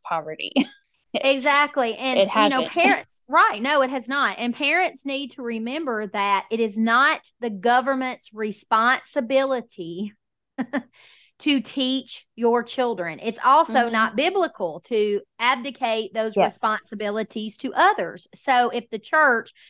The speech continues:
Speaker 2: I'm gonna get on my high horse a little bit here and say what I, <laughs> what I say often, if the church would do its job and speak about these issues from the pulpit, I think it would really change the tide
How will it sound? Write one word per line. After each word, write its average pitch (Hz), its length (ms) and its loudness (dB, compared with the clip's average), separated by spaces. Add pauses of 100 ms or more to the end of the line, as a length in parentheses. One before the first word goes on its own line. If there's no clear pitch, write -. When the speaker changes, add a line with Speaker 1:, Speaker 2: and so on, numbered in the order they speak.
(120)
Speaker 2:
I'm 269 120 0
gonna 294 160 0
get 277 100 4
on 254 120 2
my 226 120 2
high 269 240 4
horse 220 320 -6
a 214 60 -10
little 202 180 -8
bit 208 140 -8
here 208 260 4
and 214 160 2
say 226 360 4
what 220 160 6 (320)
I, 359 360 4 (140)
<laughs> - 160 -14
what 349 220 8
I 349 280 8
say 311 360 2
often, 277 720 4
if 233 220 -4
the 233 140 2
church 320 600 6
would 247 200 2
do 247 200 0
its - 220 -2
job 202 680 4 (440)
and 247 280 2
speak 320 520 -2
about 233 380 2
these 233 260 -6
issues 220 640 -6
from 208 300 0
the 190 80 -4
pulpit, 311 760 2 (120)
I 233 180 4
think 262 320 -2
it 254 220 0
would 220 200 -2
really 262 540 0
change 247 600 -6
the 220 100 -10
tide 190 600 4